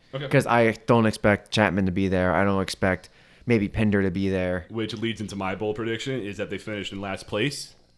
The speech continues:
Speaker 1: with
Speaker 2: Yeah.
Speaker 1: ninety-five plus losses.
Speaker 2: So I was also gonna go with them being one of the worst teams in baseball.
Speaker 1: Yeah.
Speaker 2: But I didn't go that route.
Speaker 1: Yeah.
Speaker 2: 'Cause I don't think they're
Speaker 1: I
Speaker 2: gonna
Speaker 1: mean,
Speaker 2: be yet.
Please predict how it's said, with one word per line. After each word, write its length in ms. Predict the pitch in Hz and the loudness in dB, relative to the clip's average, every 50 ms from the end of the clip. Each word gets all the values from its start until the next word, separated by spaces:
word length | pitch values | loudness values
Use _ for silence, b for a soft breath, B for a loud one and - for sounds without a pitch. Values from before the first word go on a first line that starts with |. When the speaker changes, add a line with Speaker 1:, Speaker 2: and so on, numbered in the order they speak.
| _ _ _ - | _ _ _ -6
Speaker 1:
with 120 | 107 101 | -6 -4
Speaker 2:
Yeah. 140 | 101 78 76 | -2 -4 -4
Speaker 1:
ninety-five 880 | - 107 104 104 107 98 104 101 101 101 98 - - 95 90 87 85 | -4 -4 -4 -4 -4 -6 -6 -6 -6 -6 -8 -8 -8 -8 -6 -8 -8
plus 220 | - - 92 - - | -10 -10 -12 -10 -10
losses. 400 | 85 76 71 - - 71 71 - B B B B B B | -12 -12 -12 -14 -16 -18 -20 -20 B B B B B B
Speaker 2:
So 200 | - 135 123 127 | 0 2 2 4
I 140 | 123 127 | 6 4
was 140 | 123 123 113 | 4 4 4
also 240 | 123 120 117 - 113 | 2 2 2 0 0
gonna 240 | 107 110 104 101 95 | 0 2 2 2 2
go 180 | 107 101 98 | 4 4 4
with 220 | 98 98 95 92 - | 4 2 0 -2 -2
them 180 | 98 98 92 | -4 -2 -2
being 240 | 92 98 95 92 85 - 92 | 0 -2 -2 -2 -4 -6 -4
one 140 | 95 104 101 | -2 -2 -2
of 60 | 95 | -2
the 80 | 87 90 | -2 -2
worst 280 | 90 98 95 90 - | 0 0 -2 -2 -2
teams 200 | - 104 92 90 80 | -4 -4 -4 -2 -4
in 60 | 85 | -2
baseball. 500 | 80 87 87 82 - - 67 60 - - - B B | -2 -2 -2 -2 -4 -6 -6 -6 -6 -10 -14 B B
Speaker 1:
Yeah. 60 | 76 71 B B B B B B B B B B - - | -16 -16 B B B B B B B B B B -12 -2
Speaker 2:
But 120 | - 110 98 | 0 0 0
I 100 | 95 95 | 0 0
didn't 240 | 90 76 60 69 - | -2 -4 -6 -8 -12
go 120 | - - - | -12 -12 -10
that 140 | - 73 - | -8 -10 -8
route. 240 | 58 71 73 - - _ _ | -8 -8 -10 -10 -14 _ _
Speaker 1:
Yeah. 80 | - - _ - | -20 -20 _ -6
Speaker 2:
'Cause 140 | 123 127 117 | 0 2 4
I 120 | 127 135 | 4 4
don't 140 | 135 127 117 | 4 2 0
think 160 | 123 113 92 | -2 -4 -4
they're 100 | 104 95 | -2 -2
Speaker 1:
I 40 | 95 | 0
Speaker 2:
gonna 120 | 92 92 | 0 -2
Speaker 1:
mean, 60 | 85 78 | -4 -4
Speaker 2:
be 40 | |
yet. 240 | 80 85 76 - - | -8 -8 -8 -8 -10